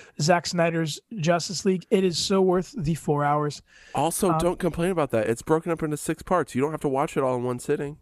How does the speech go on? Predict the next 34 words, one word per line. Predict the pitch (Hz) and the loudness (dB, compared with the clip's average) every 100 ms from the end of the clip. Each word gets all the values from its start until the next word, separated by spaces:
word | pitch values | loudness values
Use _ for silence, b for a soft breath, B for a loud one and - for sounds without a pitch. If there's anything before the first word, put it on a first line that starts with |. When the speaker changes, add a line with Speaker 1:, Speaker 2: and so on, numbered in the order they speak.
| - - | -10 0
Speaker 1:
Yeah, | 202 | 0
watch | 160 220 | 2 0
it | 311 | 0
like | 285 277 | 2 0
Speaker 2:
Take | 285 | 0
Speaker 1:
a | 277 269 | 0 0
Speaker 2:
a | |
break. | 220 214 247 247 - | 0 0 0 -4 -6
Have | - 160 | -4 -2
a | 185 | -2
Speaker 1:
watch | 139 | -2
it, | |
Speaker 2:
lunch. | 160 175 113 - - - | -2 -4 -6 -8 -12 -2
Speaker 1:
watch | 220 294 | -2 0
it | |
like | 269 | 0
a | 254 | 0
short, | - 269 277 | -2 -2 -4
short | - 311 - 277 | -8 -8 -6 -6
series. | - 156 123 123 - _ _ - | -4 -6 -6 -10 -16 _ _ -6
Think | 311 285 | -4 2
about | 320 | 4
it | 302 269 | 4 0
that | 254 | -2
way. | 214 131 - _ | -2 -8 -12 _
You're | 214 | 2
watching | 240 233 220 | 2 0 -4
a | |
short | - 214 220 - | -2 0 0 -2
series. | - 196 151 127 - _ b b b b b b b b - | -8 -4 -4 -6 -14 _ b b b b b b b b -2
And, | 180 185 185 185 185 | 0 2 0 0 2
uh, | 185 185 185 | 2 2 0
follow | 185 - 226 233 | 0 4 6 6
me | 214 262 311 214 208 | 4 4 4 2 -2